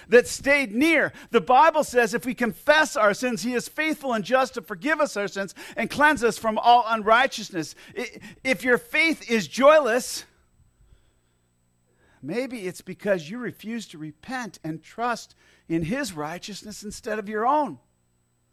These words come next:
If you, if you stay outside the party believing you're good,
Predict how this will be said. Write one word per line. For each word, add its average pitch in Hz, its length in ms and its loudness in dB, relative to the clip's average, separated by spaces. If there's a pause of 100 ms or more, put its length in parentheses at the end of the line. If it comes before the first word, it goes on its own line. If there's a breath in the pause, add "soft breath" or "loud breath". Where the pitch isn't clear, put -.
(800)
If 208 140 -4
you, 262 80 0
if 240 260 -2
you 240 80 2
stay 294 300 2
outside 277 500 2
the 208 80 -6
party 285 340 6
believing 240 480 -2
you're 208 200 0
good, 277 600 4